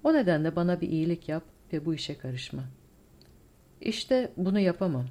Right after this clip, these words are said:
Haldır sigarasını ezerken düşünceliydi. Eğer her şey kötü giderse mezarıma çiçek getir. Babamın sevdiği o beyaz zambaklardan da olur. Eğer gerekirse ben de senin için aynı şeyi yaparım. Ama şimdilik işe iyi tarafından bakalım ve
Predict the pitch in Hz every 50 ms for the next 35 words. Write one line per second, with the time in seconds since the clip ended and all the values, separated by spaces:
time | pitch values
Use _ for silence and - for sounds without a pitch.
0 | - - _ _ - _ _ _ - - - - _ - - - - - - -
1 | - - 254 262 247 269 254 - - 185 185 185 180 185 185 196 175 180 180 -
2 | 196 190 180 170 - 147 170 175 160 156 - - 151 147 131 143 135 131 131 127
3 | 127 - 127 127 - - - - _ - - - - - - - - _ _ -
4 | - - 294 320 320 302 311 285 320 320 320 - 262 254 254 - 233 233 262 220
5 | 240 214 247 247 247 - - - 254 226 208 214 196 208 208 208 208 208 202 208
6 | - - - - 170 - - 131 127 131 - - - - _ _ - - - -
7 | 170 175 175 180 180 - - 165 147 143 135 151 175 - - 165 160 151 151 156
8 | 160 165 165 - - 156 151 151 151 147 - - 151 143 143 139 147 143 139 135
9 | 131 131 127 123 127 127 - - - - - - - - - - - 254 277 294
10 | 294 285 - 269 262 285 285 - 302 285 - - 220 226 190 185 220 240 226 202
11 | 208 202 - 202 202 202 180 147 127 - - 185 190 - - 175 185 175 151 147
12 | - - 143 147 143 143 139 135 - 135 131 131 131 - - 185 160 135 131 131
13 | - - - - - _ - - - - 294 285 285 277 277 277 - - 240 -
14 | - 262 240 - 202 214 233 226 - 156 156 151 - 151 160 170 170 156 135 135
15 | 131 - 160 175 185 185 165 151 151